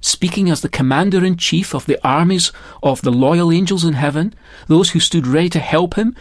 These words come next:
in his human experience on earth? Of course,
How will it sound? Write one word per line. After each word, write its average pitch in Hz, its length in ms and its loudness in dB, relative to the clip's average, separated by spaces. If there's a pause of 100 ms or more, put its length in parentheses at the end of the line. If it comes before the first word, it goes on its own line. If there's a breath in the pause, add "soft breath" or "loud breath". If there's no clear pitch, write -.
(220 loud breath)
in 139 100 0
his 123 320 -2
human 165 160 4
experience 156 560 0
on 139 140 0
earth? 151 400 -4 (600)
Of - 160 -4
course, 208 320 0